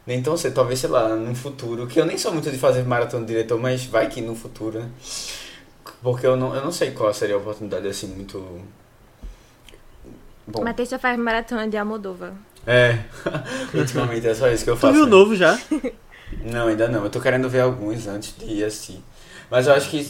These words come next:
Speaker 1: talvez só mais um ou outro que eu vou assistir, porque, eu, se eu não me engano, eu já terminei todos que tem Penélope Cruz.
Speaker 2: Penélope Cruz.
Speaker 1: É.
Speaker 3: Boa.
Speaker 1: Aí eu, mas é porque aí você vai vendo outro, outro, outro que você vai achando interessante.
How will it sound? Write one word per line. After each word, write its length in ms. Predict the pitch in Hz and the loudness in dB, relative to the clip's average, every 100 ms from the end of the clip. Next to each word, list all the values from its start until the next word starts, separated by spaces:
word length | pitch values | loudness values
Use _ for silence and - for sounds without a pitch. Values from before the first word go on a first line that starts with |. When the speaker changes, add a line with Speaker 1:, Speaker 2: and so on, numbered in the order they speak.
| - | 0
Speaker 1:
talvez 280 | 143 123 127 | 4 4 2
só 120 | 143 | 0
mais 300 | 139 170 175 | 0 0 0
um 280 | 113 120 135 | -4 -6 -4
ou 200 | 127 107 | -4 -4
outro 260 | 101 104 110 | -6 -8 -14
que 120 | - | -8
eu 60 | 120 | -4
vou 80 | 107 | -2
assistir, 280 | 107 - 101 | -2 -6 -10
porque, 500 | 95 113 117 110 104 98 - - - - - - | -10 -10 -6 -6 -6 -12 -18 -20 -20 -20 -20 -18
eu, 140 | - | -10
se 180 | - - | -6 0
eu 80 | 185 | 0
não 100 | 226 | 0
me 120 | 214 | -4
engano, 240 | 175 131 | 2 2
eu 40 | 135 | 2
já 80 | 143 | 2
terminei 300 | 143 139 127 | 2 2 2
todos 380 | 131 131 139 | 2 2 0
que 180 | - 139 | -6 -10
tem 880 | 131 120 117 120 117 113 107 101 101 - - - | -6 -4 -4 -6 -6 -4 -4 -6 -10 -10 -12 -10
Penélope 340 | 113 107 107 | -2 -2 -2
Cruz. 140 | 143 - | -6 -6
Speaker 2:
Penélope 400 | 226 208 208 208 | -4 -4 -6 -10
Cruz. 200 | - - - - _ - | -16 -18 -20 -20 _ -10
Speaker 1:
É. 240 | 104 104 101 | -4 -4 -4
Speaker 3:
Boa. 320 | 113 107 98 - | -8 -10 -10 -2
Speaker 1:
Aí 260 | 104 110 | 2 2
eu, 260 | 117 123 123 - - - - - - - - - | 2 -2 -6 -6 -6 -8 -12 -16 -20 -20 -20 -4
mas 160 | 131 156 | 2 4
é 60 | |
porque 140 | 156 170 | 4 2
aí 40 | |
você 220 | 156 156 151 | 2 0 2
vai 140 | 147 | 2
vendo 240 | 139 135 123 | 2 -2 -2
outro, 260 | 123 127 | -2 -4
outro, 240 | 120 120 113 | -6 -4 -4
outro 180 | 110 - | -4 -6
que 120 | 117 | -12
você 280 | 107 107 107 | -10 -8 -2
vai 100 | 107 | -2
achando 320 | - 104 104 | -2 -8 -8
interessante. 600 | 104 101 110 - 98 - | -4 -4 -4 -8 -14 -16